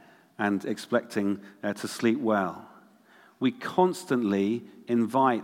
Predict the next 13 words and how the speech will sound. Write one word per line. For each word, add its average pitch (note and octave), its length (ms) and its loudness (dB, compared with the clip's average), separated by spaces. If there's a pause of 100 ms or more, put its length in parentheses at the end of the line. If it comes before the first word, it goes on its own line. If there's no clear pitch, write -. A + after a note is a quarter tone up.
(120)
other A#2 200 2
people A2 520 -2
to A2 120 -6
be G#2+ 200 2
judgmental A2 840 0
of F#2+ 120 -4
us, - 580 -4 (920)
particularly A#2+ 500 -2 (100)
over, G2 320 0 (460)
uh, A2 120 -10
how G#2 260 -4
we F2+ 120 -2
look, G2+ 400 -2